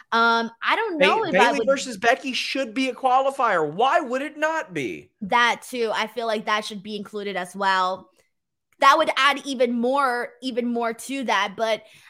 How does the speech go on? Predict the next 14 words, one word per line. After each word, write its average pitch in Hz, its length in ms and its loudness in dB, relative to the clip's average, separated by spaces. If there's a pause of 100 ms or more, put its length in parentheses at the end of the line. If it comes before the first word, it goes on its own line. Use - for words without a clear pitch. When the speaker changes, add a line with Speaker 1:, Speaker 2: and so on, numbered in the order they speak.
(100)
Speaker 1:
I 254 120 -2
mean, 269 400 -2 (340)
I, 277 180 0
I'm, 311 300 0
I'm 311 160 -2
a 349 40 0
little 415 280 -2
bit 359 340 -2 (280)
kind 311 240 -2
of 311 80 -10 (100)
feeling, 302 560 -4 (300)
uh, 208 380 2
a 247 60 0
little 277 260 -2